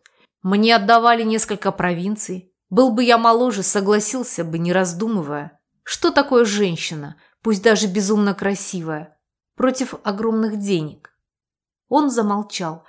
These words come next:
словно давая понять, от чего отказался ради меня.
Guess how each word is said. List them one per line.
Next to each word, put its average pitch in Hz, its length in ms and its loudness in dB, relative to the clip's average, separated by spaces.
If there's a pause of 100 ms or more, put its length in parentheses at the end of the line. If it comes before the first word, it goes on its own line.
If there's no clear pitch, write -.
(140)
словно 220 420 2
давая 214 320 4
понять, 214 540 -4
от 185 160 -2
чего 240 400 0
отказался 190 640 -2
ради 170 240 -4
меня. 165 420 -8